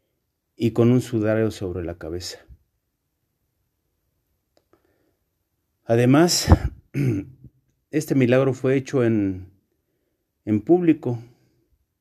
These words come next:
a un hombre bien conocido en su comunidad.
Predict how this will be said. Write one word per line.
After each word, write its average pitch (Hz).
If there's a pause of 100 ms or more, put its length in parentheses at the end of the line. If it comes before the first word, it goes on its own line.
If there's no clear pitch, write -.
(1900)
a -
un 120
hombre 123
bien 117
conocido 113
en 101
su 92
comunidad. 110